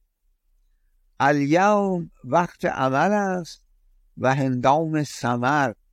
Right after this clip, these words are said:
سراج بی نور ظلمت است و شجر بی ثمر حطب سعیر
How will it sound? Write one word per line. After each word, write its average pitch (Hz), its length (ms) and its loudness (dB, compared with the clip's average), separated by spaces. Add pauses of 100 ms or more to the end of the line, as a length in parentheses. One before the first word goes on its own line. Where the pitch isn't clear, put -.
(540)
سراج 151 760 0
بی 147 320 -2
نور 165 520 -2
ظلمت 151 640 0
است 185 580 -4 (640)
و 131 240 2
شجر 147 800 0
بی 131 280 -6
ثمر 143 680 0 (640)
حطب 143 600 0
سعیر 190 1080 0